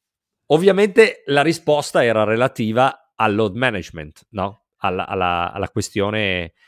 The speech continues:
eh, che hai, hai anticipato tu in precedenza quando hai detto, per esempio, le partite dell'in-season tournament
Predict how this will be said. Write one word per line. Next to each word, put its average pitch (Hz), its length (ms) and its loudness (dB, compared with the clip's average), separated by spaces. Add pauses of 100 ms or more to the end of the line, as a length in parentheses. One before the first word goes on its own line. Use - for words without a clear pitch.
(460)
eh, 85 400 -10 (240)
che 98 160 0
hai, 92 240 2 (120)
hai 92 340 -4
anticipato 104 720 -6
tu 107 180 -6
in 85 100 -8
precedenza 107 760 -4
quando 90 260 -10
hai 95 120 -6
detto, 92 500 -4 (200)
per 101 140 0
esempio, 104 420 2
le 95 120 -4
partite 98 420 -6
dell'in-season 101 720 -6
tournament 104 800 -2